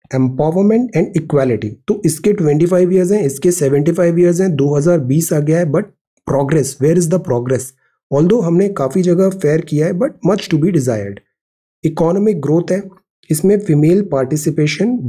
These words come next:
वर्क एसेंशियल है, otherwise जो भी हम काम करेंगे वो divided by fifty हो जाएगा अगर हंड्रेड परसेंट स्ट्रेंथ हम यूटिलाइज नहीं करेंगे।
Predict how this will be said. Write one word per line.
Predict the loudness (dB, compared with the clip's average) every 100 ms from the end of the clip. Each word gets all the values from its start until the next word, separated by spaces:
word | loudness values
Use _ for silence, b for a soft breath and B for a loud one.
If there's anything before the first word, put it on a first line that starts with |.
| 0
वर्क | 0 -2 -6 -4
एसेंशियल | -2 2 2 2 0
है, | -2 -2
otherwise | 0 2 2 2
जो | 0 2 2
भी | 4
हम | 2 2
काम | 0 0
करेंगे | 2 2 4
वो | 4 4
divided | 2 2 2 2
by | 0 0
fifty | -2 2
हो | 2
जाएगा | 4 2 2
अगर | 2 0
हंड्रेड | 2 2 2 2
परसेंट | 0 2 0 0
स्ट्रेंथ | 0 0 2
हम | 2
यूटिलाइज | 2 0 0 2
नहीं | 2 2
करेंगे। | 0 -2 -6